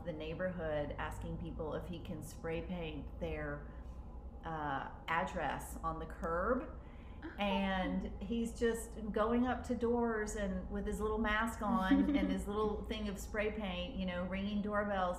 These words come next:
Speaker 1: And I'm just so proud of him. I'm like, "Has anyone said no to you?" And he, and he's like, "No," you know. I mean, he came home the other day, he goes, "I made ninety dollars." But I, I was like, "Well, you know, if they do say no to you, you just have to go to the next door," because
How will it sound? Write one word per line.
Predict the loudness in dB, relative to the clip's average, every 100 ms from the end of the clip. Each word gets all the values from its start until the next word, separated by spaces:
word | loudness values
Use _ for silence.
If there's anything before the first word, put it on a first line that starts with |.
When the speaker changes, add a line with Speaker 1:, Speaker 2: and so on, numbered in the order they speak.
| -2
Speaker 1:
And |
I'm | -2 0 0
just | 0 -2
so | -2
proud | 0 -2 -2
of | 0
him. | 0 -2 -4 -8 -12 -14 -14 -8
I'm | -2
like, | 0
"Has | 2 2
anyone | 2 2 2 2
said | 0 -2
no | -2 -4
to | -4 -4
you?" | -2 0 0
And | 0
he, | -2 -4
and | -4
he's | -4 -4
like, | -8 -8
"No," | -6 -4 -2 -2 -2 -2 -4 -8 -4
you | -2
know. | 0 -2 -4 -6 -10 -10 0
I |
mean, | 2
he | 2
came | 0 -2
home | 0
the | -2
other | -2
day, | -2
he | -2
goes, | -4 -4
"I | 2
made | 2 2
ninety | 0 -2 -2
dollars." | -4 -6 -6 -8 -8 -10 -10 -10 -10 -10 -10 -6
But | 4 6 6 4
I, | 6 6 4 0 -4 4
I | 6
was | 8 6
like, | 4 6
"Well, | 8 10 8
you | 6
know, | 4
if | 2
they | 4 4
do | 2 0
say | 2 2
no | 2 0
to | 0 -2
you, | 0 0
you | 0
just | -2 0
have | 2 2
to | 0
go | 0
to | 0
the | 0
next | -2 -2 -4
door," | -2 -2
because | -2 -2 -4